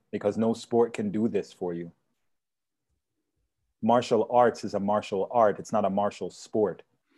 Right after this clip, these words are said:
You can turn it into a sport, but that's why I ask you that question,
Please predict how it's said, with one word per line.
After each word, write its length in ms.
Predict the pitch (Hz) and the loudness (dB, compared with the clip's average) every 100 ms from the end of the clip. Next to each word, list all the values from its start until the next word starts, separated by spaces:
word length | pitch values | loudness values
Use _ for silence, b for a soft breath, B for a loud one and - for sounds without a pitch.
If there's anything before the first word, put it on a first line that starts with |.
| b - | b -6
You 100 | 110 | -2
can 160 | 110 | -2
turn 260 | - 113 135 | -2 -2 0
it 80 | 104 | 0
into 300 | 101 - 98 | -2 -2 -4
a 40 | |
sport, 460 | 92 - 95 87 85 _ _ _ _ _ _ | -4 -8 -8 -8 -10 _ _ _ _ _ _
but 160 | 98 104 | -2 4
that's 240 | 113 107 | 4 2
why 140 | 107 104 | 2 2
I 40 | |
ask 320 | 98 104 - | 4 0 0
you 80 | 104 | -4
that 180 | 92 87 | -2 -4
question, 500 | - 101 - 90 87 | -2 -4 -4 -10 -10